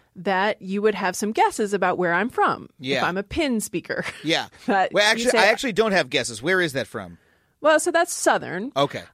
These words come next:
Speaker 1: Um,
Speaker 2: Oh,
Speaker 1: and
Speaker 2: yeah, of
Speaker 1: linguists,
Speaker 2: course.
Speaker 1: right? So can I, a pin, right, with a pin. Um, and linguists call that the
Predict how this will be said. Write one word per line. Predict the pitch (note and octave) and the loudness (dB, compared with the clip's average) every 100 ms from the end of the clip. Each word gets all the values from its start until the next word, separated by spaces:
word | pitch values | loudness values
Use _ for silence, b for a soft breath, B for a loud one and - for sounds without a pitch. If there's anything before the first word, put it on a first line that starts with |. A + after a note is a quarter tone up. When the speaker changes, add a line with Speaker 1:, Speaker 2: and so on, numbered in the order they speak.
| _ | _
Speaker 1:
Um, | G#3+ G3 F#3 G#3+ | -2 0 2 6
Speaker 2:
Oh, | B3 | 6
Speaker 1:
and | G#3+ | 6
Speaker 2:
yeah, | |
of | A3 | 4
Speaker 1:
linguists, | B3 A#3 - | 2 0 -2
Speaker 2:
course. | - _ _ _ _ - | -10 _ _ _ _ -2
Speaker 1:
right? | G3 A#3 | 2 2
So | - G#3 | 2 0
can | G3 A3 | 0 -2
I, | G#3 | 0
a | G#3 | -2
pin, | - F#3 C#3+ A3+ C#4 - | -2 -2 -2 -4 -6 -4
right, | F#3 F3+ | -2 -2
with | G#3+ | -4
a | |
pin. | G3+ F3 D3+ A#3+ b b b b b _ | -6 -6 -6 -10 b b b b b _
Um, | G#3 G3 F#3+ | 2 4 4
and | A3+ A3 | 0 2
linguists | A#3+ C4 D4 | 2 2 -2
call | - A3 G#3 | 0 2 4
that | G3+ G3 | 2 0
the | F3+ | -4